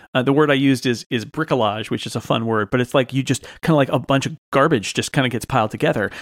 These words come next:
But, like, it's, you've placed it all there and it works for you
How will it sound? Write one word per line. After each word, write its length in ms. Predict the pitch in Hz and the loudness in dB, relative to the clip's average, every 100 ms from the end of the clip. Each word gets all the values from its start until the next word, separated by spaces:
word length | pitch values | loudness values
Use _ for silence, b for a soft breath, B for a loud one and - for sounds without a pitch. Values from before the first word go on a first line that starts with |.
| B | B
But, 120 | 139 | -2
like, 300 | 151 127 - B B - | 2 0 0 B B 2
it's, 300 | 135 - - _ 139 - | 2 2 -10 _ -14 -6
you've 300 | 151 156 156 | 2 4 4
placed 320 | 160 151 - | 2 0 2
it 0 | |
all 160 | 139 123 | 0 2
there 320 | 117 113 110 | 2 0 -2
and 180 | - 120 | -4 -4
it 80 | - | -2
works 300 | 131 147 - | -2 -2 -2
for 100 | 123 | 0
you 380 | 104 95 95 | 0 -2 -4